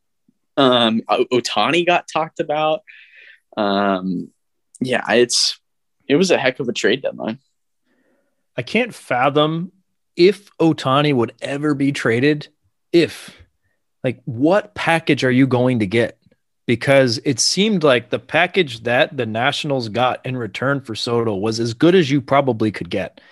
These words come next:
Speaker 2: And we don't need to dive into the specifics, but they're getting a few high pedigree prospects, and not just from, from Juan Soto, but they were able to get Josh Bell in the deal too, which
Speaker 1: That was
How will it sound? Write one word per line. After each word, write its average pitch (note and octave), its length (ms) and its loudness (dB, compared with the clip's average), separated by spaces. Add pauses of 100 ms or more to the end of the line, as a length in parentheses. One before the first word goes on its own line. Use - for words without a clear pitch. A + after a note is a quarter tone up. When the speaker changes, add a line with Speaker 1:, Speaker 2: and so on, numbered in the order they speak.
(360)
Speaker 2:
And G#2 60 -4
we A#2+ 80 4
don't D3 140 4
need C#3 180 0
to A#2 60 -2
dive A#2 320 2
into B2 160 -2
the G2+ 80 -6
specifics, - 880 -4 (420)
but B2 160 0 (160)
they're A#2+ 120 -4
getting B2+ 280 -2
a G#2+ 100 -6
few B2+ 520 0
high A2 220 -6
pedigree G2 420 -8
prospects, - 800 -12 (320)
and G2 400 -10 (560)
not G#3 160 -2
just - 300 0
from, G#2+ 440 -4 (260)
from A2 220 -8
Juan A2 220 -4
Soto, C#3 360 2
but G#2+ 280 -8
they F#3 100 -8
were B3 140 -2
able A#3+ 180 2
to G3 80 2
get F3 340 2 (340)
Josh D3+ 340 0
Bell D#3 440 2
in C#3 100 2
the C3+ 80 2
deal E3 280 6
too, - 480 2 (320)
which C3+ 160 4
Speaker 1:
That A2 140 6
was A#2 420 0